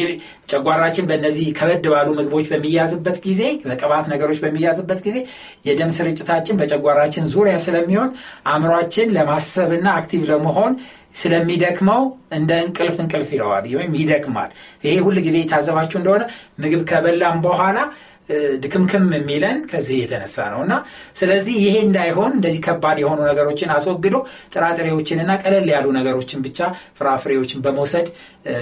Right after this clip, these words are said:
መጾም እንደሚቻል እንመለከታለን። እና እነዚህ ሁሉ ግን የጾም አይነቶች ጥቅማቸው ምንድን ነው?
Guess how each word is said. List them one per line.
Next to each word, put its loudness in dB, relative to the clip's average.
መጾም 0
እንደሚቻል -4
እንመለከታለን። -8
እና 0
እነዚህ 4
ሁሉ 4
ግን 2
የጾም 2
አይነቶች 0
ጥቅማቸው 2
ምንድን 0
ነው? 0